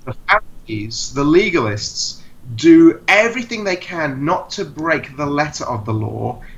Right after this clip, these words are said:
and yet every action that they, that they make is contrary to the spirit of the law. Here's what happened. A, a gay couple, uh, one of whom is the, uh, is a church warden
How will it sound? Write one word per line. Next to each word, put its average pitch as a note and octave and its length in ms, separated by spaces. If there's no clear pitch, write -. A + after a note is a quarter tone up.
and C#3 140
yet C#3+ 260
every F3+ 400
action C#3+ 400
that - 140
they, A#2+ 140
that A2+ 280
they A#2 100
make A2 480
is A2+ 180
contrary B2+ 460
to A#2 120
the A2 80
spirit A#2 420
of A2 120
the A2 80
law. G#2 300
Here's G3 260
what - 140
happened. - 380
A, D#3 640
a D3+ 440
gay G#3 280
couple, C3+ 560
uh, C#3+ 160
one F#3+ 140
of G#3 100
whom D3+ 300
is - 520
the, B2 380
uh, A#2+ 320
is A#2+ 100
a A#2+ 140
church - 400
warden B2 400